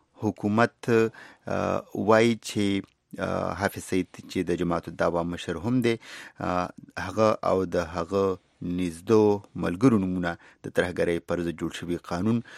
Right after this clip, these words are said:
څلورم سکیجول کې اچول شوي دي. حافظ سعید نوم، آ، په اگزیټ کنټرول لیست کې اچولی شوی دی چې د دغې تر مخه هغه د هیواد نه بهر نشي تللی. حافظ سعید د جنورۍ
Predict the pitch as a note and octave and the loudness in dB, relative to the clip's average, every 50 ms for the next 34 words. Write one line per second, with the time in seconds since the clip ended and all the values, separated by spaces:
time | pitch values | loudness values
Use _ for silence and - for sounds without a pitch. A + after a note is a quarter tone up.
0 | - - - - - F2+ F#2 F#2 F#2 F2+ E2 - - - E2+ D#2 E2 E2+ D2+ - | -20 -20 -12 -6 -4 -2 0 0 -2 -2 -4 -6 -6 -6 -4 -2 -2 -4 -4 -6
1 | - E2 - C2 - - E2 E2 D2+ - - E2 D#2+ D#2+ D#2+ E2 - _ _ _ | -8 -8 -8 -8 -8 -8 -8 -8 -8 -8 -8 -8 -8 -8 -10 -12 -14 _ _ _
2 | _ - - G2 F2+ - F#2+ E2+ - - E2+ E2+ E2+ D#2+ E2 F#2+ G#2+ C3 D3 D3 | _ -10 -6 -6 -4 -4 -4 -4 -4 -4 -4 -4 -4 -6 -4 0 2 2 2 0
3 | - - - - - _ _ - F#2+ F2+ F2+ F2 F2 - - - - G#2 - G2+ | -4 -12 -20 -20 -20 _ _ -6 -4 -2 -2 -2 -4 -4 -4 -4 -2 -2 -4 -4
4 | G2 F#2+ G2 F#2+ - - - F#2 F2+ - - - G2 F#2 F2+ F2 E2 F2+ - - | -2 -2 -2 -2 -2 -2 -4 -4 -4 -4 -2 -2 0 0 0 0 -2 -2 -4 -4
5 | - - - - - - E2+ - - - - - G#2 G#2+ G#2 G2+ G2+ G2+ - - | -4 -4 -6 -4 -4 -6 -6 -6 -6 -8 -6 -6 -4 -2 -2 0 -2 -2 -4 -8
6 | - - - _ _ - - G2 F2+ F2 F2 D#2+ F2+ F2 F#2+ F#2 F2+ F2+ E2+ E2+ | -18 -20 -20 _ _ -10 -6 -4 -2 -2 -2 -4 -4 -2 -2 -2 -2 -2 -4 -6
7 | - - F2+ E2 F2+ G2+ A#2 A#2+ - - G2+ G2 - _ _ _ - F2+ E2+ F2 | -6 -6 -6 -2 0 0 0 -2 -2 -2 -2 -4 -4 _ _ _ -12 -10 -4 -2
8 | E2+ E2+ E2 E2 F#2 - F2 E2 D#2 D#2+ F2 D#2+ E2 D#2+ D#2+ - E2 E2 E2 D#2+ | 0 0 0 -2 -4 -6 -6 -6 -4 -4 -4 -2 -2 -4 -4 -6 -6 -6 -6 -8
9 | D2 - E2 - F#2+ E2+ D#2 - - _ _ - - - - _ _ _ - A2+ | -8 -10 -10 -8 -8 -10 -10 -12 -16 _ _ -20 -20 -20 -20 _ _ _ -2 -2
10 | G#2+ - - E2 - - D#2+ E2 - - _ _ _ - - F2 - G2+ F#2 - | -2 -2 -4 -8 -4 -4 -4 -4 -4 -8 _ _ _ -8 -8 -6 -4 -4 -4 -4
11 | - G2 G2 A2 A#2 A2+ _ _ _ _ _ _ - G2+ G#2+ G#2 G2+ G2 G#2 G2 | -2 0 0 0 -2 -4 _ _ _ _ _ _ -6 0 2 2 4 4 2 2
12 | G2 F#2+ G2+ G#2 G#2+ G#2 G2+ | 2 4 4 4 4 2 2